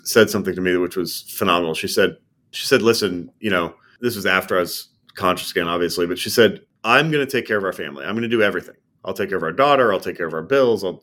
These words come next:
all of it. But as soon as you're able, you're the leader of our family,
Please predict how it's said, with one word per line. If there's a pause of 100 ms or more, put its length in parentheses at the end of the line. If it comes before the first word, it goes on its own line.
(100)
all
of
it. (240)
But
as
soon
as
you're
able, (840)
you're (320)
the
leader
of
our
family,